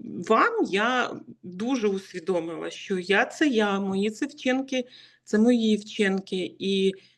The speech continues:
да, хтось їх може засуджувати, бо люди всі різні, е, а хт-, комусь це і подобається. І з цим стало, м, набагато легше. Крім того, е, на роботі багато питань буває таких. Я працюю в бюджетній установі,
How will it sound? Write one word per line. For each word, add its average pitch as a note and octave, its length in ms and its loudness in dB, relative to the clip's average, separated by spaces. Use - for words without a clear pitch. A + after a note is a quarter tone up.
да, G#3+ 240 2
хтось - 340 -2
їх D#4 140 -6
може B3 240 0
засуджувати, F#3+ 880 -2
бо F3+ 340 -2
люди G3+ 260 0
всі B3 320 -2
різні, G#3+ 540 -2
е, F3 260 -2
а - 80 -2
хт-, - 300 -10
комусь A3+ 340 0
це B3+ 140 2
і B3 60 0
подобається. F#3+ 1040 0
І G3+ 120 -4
з - 160 -8
цим E4+ 280 0
стало, G#3+ 640 0
м, F#3 120 -6
набагато G#3 540 -2
легше. E3 520 -6
Крім D4 280 4
того, G#3+ 520 2
е, - 40 -2
на G#3 160 6
роботі A3+ 720 4
багато G3+ 520 -2
питань C4+ 640 -2
буває G#3+ 420 0
таких. G3 520 -4
Я G3 180 -4
працюю G#3 520 -2
в F3+ 40 -14
бюджетній A3+ 460 2
установі, E3+ 680 -4